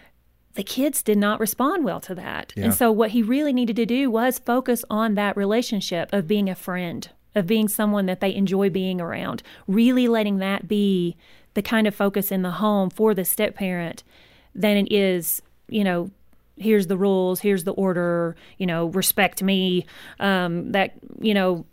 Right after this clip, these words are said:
Speaker 1: hard line, um, should not be what they really focus on. They really need to focus on that loving, tender, getting to know each other. I mean,
Speaker 2: Right.
Speaker 1: you're total strangers at that
Speaker 2: Th-,
Speaker 1: point.
Speaker 2: this can feel thankless in the role of step parent, but you
Speaker 1: Mm-hmm.
Speaker 2: use, uh,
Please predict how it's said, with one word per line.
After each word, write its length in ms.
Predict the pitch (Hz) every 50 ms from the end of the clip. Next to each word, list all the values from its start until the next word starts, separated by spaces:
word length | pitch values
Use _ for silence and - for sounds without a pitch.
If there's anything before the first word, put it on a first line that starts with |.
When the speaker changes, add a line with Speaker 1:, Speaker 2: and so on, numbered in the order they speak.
| - - -
Speaker 1:
hard 480 | - - - 226 214 208 208 202 160
line, 680 | 170 175 175 180 185 190 185 180 175 185 - 175 180 165 - _ _ -
um, 400 | 208 202 196 185 180 180 170 - - _ - - -
should 240 | - - - 240 226
not 400 | 226 220 226 233 240 220 - 185
be 140 | 220 220 208
what 140 | 196 196 196
they 100 | 190 190
really 200 | 175 190 180 170
focus 340 | - - 202 190 170 - -
on. 180 | - - - 151
They 80 | 196 190
really 340 | 175 202 226 240 240 226 196
need 120 | 185 175
to 60 | -
focus 300 | - - - - 180 -
on 140 | 175 180 180
that 180 | 175 175 190 - _ - _ _ - _ _ _ _ _ _ 202
loving, 460 | 190 208 208 208 190 214 208 208 202
tender, 640 | - - 208 202 202 196 202 196 190 190 190 - -
getting 240 | 175 247 262 247 233
to 100 | 233 214
know 260 | 190 185 185 196 226
each 180 | 240 233 - 262
other. 480 | 254 254 262 269 277 277 277 277 - -
I 20 | 202
mean, 80 | 208 214
Speaker 2:
Right. 40 | 220
Speaker 1:
you're 80 | 226 220
total 460 | 226 - - - - 277 285 277 233
strangers 800 | - - - 196 208 240 262 247 - 139 - - - - - -
at 140 | 190 180 -
that 100 | 175 160
Speaker 2:
Th-, 100 | 175 185
Speaker 1:
point. 340 | 196 - 170 110 - - 170
Speaker 2:
this 160 | 190 185 -
can 120 | - 233 -
feel 260 | - - 226 233 190
thankless 680 | - - - - 165 151 135 - - 117 107 104 - 120
in 120 | 107 101
the 60 | 98
role 320 | 98 95 95 92 95 95 92
of 140 | 82 -
step 300 | - - 113 92 85 -
parent, 240 | - 101 95 90 87
but 100 | 101 104
you 140 | 113 123 131
Speaker 1:
Mm-hmm. 140 | 143 139 131
Speaker 2:
use, 340 | 123 117 110 104 98 - 113
uh, 300 | 101 98 95 95 92